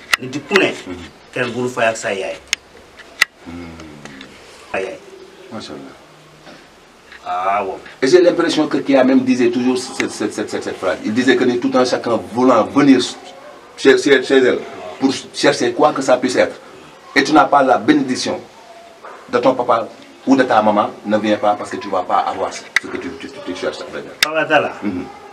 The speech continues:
Speaker 1: dina la wax benn affaire.
Speaker 2: Mhm.
Speaker 1: Mais su ma wax loolu, gars yi dina wax lu tax
Speaker 2: Mhm.
Speaker 1: nga wax loolu. Est-ce que soo wax loolu dina am client?
Speaker 2: Mhm.
Speaker 1: Man dina am client. Avant nga jox ma xaalis.
Speaker 2: Mhm.
Speaker 1: Ak avant nga ñëw seet ci man.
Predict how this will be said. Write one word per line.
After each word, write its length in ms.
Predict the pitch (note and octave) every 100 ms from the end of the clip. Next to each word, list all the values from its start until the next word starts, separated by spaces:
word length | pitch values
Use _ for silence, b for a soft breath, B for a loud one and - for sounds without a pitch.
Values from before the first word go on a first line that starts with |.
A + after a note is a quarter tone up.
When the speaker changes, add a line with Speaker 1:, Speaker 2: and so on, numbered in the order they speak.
| G#2+
Speaker 1:
dina 200 | C3+ C#3+
la 180 | C#3+
wax 160 | C3 B2+
benn 160 | A#2+ A#2
affaire. 340 | A2 G#2 F#2+ -
Speaker 2:
Mhm. 240 | F#2 F#2 E2+ - -
Speaker 1:
Mais 120 | A2+
su 120 | -
ma 140 | C3+ C3+
wax 140 | C3 A#2+
loolu, 320 | A#2+ A#2 A2+
gars 180 | G2+ A#2+
yi 40 | A#2
dina 200 | B2 A#2+
wax 80 | A#2+
lu 100 | B2+
tax 180 | A2+ A2 -
Speaker 2:
Mhm. 80 | G#2
Speaker 1:
nga 120 | A#2
wax 140 | A2+ A2+
loolu. 200 | G#2+ A2 A2
Est-ce 160 | C#3 C3+
que 60 | B2+
soo 160 | B2+
wax 180 | A#2+ A2+
loolu 140 | A2+ A2
dina 200 | A2 A2
am 120 | A2
client? 360 | - G#2 G2 E2+ -
Speaker 2:
Mhm. 220 | F#2+ F2+ D#2+ - -
Speaker 1:
Man 100 | G#2 G#2
dina 140 | A2+
am 120 | A#2+
client. 280 | A#2+ A#2 B2 A#2 - _ - - - - -
Avant 220 | C3 D3
nga 120 | D3
jox 160 | C#3+ C#3
ma 120 | C3+
xaalis. 420 | A#2+ B2 G#2+ - -
Speaker 2:
Mhm. 200 | G2+ F#2+ - - -
Speaker 1:
Ak 120 | A#2
avant 360 | D3 C#3 D3 D3
nga 140 | D3
ñëw 140 | C#3
seet 260 | B2+ - B2+ -
ci 100 | -
man. 180 | C3